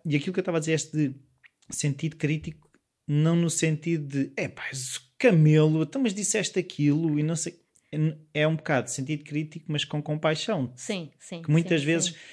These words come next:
Speaker 1: ah, não sei se é da educação que temos, muitas vezes também somos muito mais agressivos, tanto que um dos exercícios dizem é, "Critica-te da forma que tu
Speaker 2: Uhum.
Speaker 1: criticarias um amigo."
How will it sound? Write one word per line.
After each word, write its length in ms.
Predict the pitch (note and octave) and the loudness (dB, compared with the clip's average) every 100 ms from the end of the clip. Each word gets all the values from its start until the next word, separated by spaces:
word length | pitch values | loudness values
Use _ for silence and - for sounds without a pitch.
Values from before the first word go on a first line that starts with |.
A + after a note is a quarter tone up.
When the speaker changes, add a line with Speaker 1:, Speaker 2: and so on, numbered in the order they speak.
| - - - | -20 -20 -8
Speaker 1:
ah, 180 | C#3+ - _ _ _ _ _ _ _ _ _ _ _ | -6 -6 _ _ _ _ _ _ _ _ _ _ _
não 140 | C#3+ D3+ | -4 -4
sei 180 | E3+ | -2
se 140 | F3 E3+ | 0 0
é 60 | |
da 100 | D3 | 2
educação 480 | D3+ D3 D3 - C3 | 0 2 -2 0 -2
que 80 | B2+ | -2
temos, 300 | C3 A2+ A2+ | -2 -2 -2
muitas 320 | C3+ C#3 C#3 | -4 -2 -2
vezes 200 | C3 C#3+ | -2 -4
também 360 | - D3+ D#3 D#3+ | -2 -2 -2 -4
somos 460 | - - D3+ C#3+ B2 | -6 -2 -2 0 0
muito 500 | C#3+ D3+ C3+ C3 C3+ _ _ | 2 2 0 -8 -14 _ _
mais 320 | C#3 D3 C#3+ | -2 0 2
agressivos, 380 | D3 C#3 D#3+ C3+ C#3 - | 2 0 -2 -4 -8 -4
tanto 200 | C#3+ C3+ | -4 -2
que 100 | C#3+ | 0
um 100 | C#3 | 2
dos 140 | B2+ | 0
exercícios 360 | C3+ C3+ D3 - | 0 -2 -4 -4
dizem 280 | D#3 D3 A#2 | -4 -2 -6
é, 100 | - - _ _ | -8 -20 _ _
"Critica-te 920 | D3 C#3 C#3 E3 E3 G#3 G3 - C4 - _ _ | -2 -2 -2 -4 -2 -8 -6 -4 -4 -6 _ _
da 140 | C3+ | -4
forma 300 | C3 D#3+ E3 | -2 -2 -2
que 60 | D#3+ | -4
tu 80 | E3+ | -4
Speaker 2:
Uhum. 60 | |
Speaker 1:
criticarias 760 | F#3+ D#3+ E3 D#3 D#3 D#3 D#3+ C3+ | -4 -4 -8 -4 -4 0 -2 0
um 140 | D#3 | 0
amigo." 480 | C#3 C#3 C3 G#2 | 0 2 0 -4